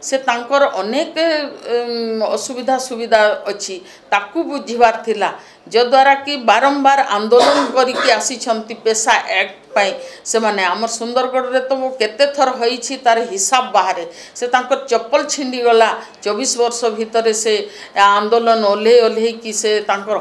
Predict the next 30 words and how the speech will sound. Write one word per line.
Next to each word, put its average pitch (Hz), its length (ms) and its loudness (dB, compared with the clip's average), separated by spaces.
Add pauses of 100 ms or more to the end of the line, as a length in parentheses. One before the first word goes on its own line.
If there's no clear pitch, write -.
(140)
ହକ୍ 240 220 2
ମାଗି 220 320 -4
ମାଗି 208 320 -4
ସେ 202 200 -4 (160)
ଥକିଗଲେ। 190 560 -6 (480)
ତ 214 220 4
ଯାହା 202 260 0
ବି 214 320 -4
ହଉ, 247 260 0 (280)
ସେ 208 220 2
ଆ-, 202 240 2 (240)
ଆଜିର 214 400 0
ଦିନରେ 208 480 -2
ଭାରତ 202 380 0 (140)
ସରକାର, 240 520 0 (360)
ଏ, 190 340 4
ଆମର 190 460 2
ଯେ 196 100 -6
କି 196 200 -4
ଓଡ଼ିଶାରେ 220 720 2 (240)
ଆମର 185 240 -4
ବିଜେପି 208 480 -6
ସରକାର 220 500 0
ଏବେ 185 200 -4
ନୂଆ 185 340 0
ହେଇକି 233 320 -4
ଆସିଛନ୍ତି। 233 640 -2
ସାଙ୍ଗେ 202 460 -4
ସାଙ୍ଗେ 269 300 -4
ସେ, 277 200 -2